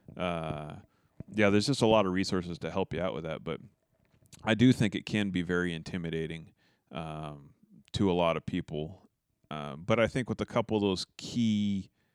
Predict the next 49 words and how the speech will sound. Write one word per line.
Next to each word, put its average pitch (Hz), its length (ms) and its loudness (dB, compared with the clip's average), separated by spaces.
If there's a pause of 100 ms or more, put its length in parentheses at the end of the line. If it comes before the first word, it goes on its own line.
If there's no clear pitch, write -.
(500)
things, 92 520 -2
you 87 40 -4
know, 85 140 -4
how 98 200 0
to 95 60 0
break 90 300 0
it - 100 -8
down 82 400 -6
as 78 80 -10
far 82 260 -2
as, 80 120 -6
like, 76 220 -6
okay, 80 380 -4 (680)
two 120 220 4
hindquarters, 85 680 -4
two 120 160 2
front 90 300 -4
quarters, 76 500 -6
you 80 60 -8
know, 78 220 -8 (260)
neck 98 280 -4
meat, 87 180 -6
back 90 260 -2
straps, 73 280 -10
tenderloins, 80 720 -6
you 87 80 -8
know, 78 140 -8
cut - 200 -8
the 95 60 -8
rib 92 220 -2
meat 82 180 -8
out, 76 300 -10 (640)
good 98 160 2
to 90 80 -2
go. 76 260 -4 (260)
You 85 120 -10
know, 82 240 -6 (100)
you're 90 180 -4
gonna 92 140 -2
have 90 140 -2
a 82 60 -4
pile 90 280 -2
of 87 80 -2
bones 87 340 -2
left, 76 260 -6
and 87 80 -12
that's 85 160 -12
about 82 260 -2
it. 78 200 -6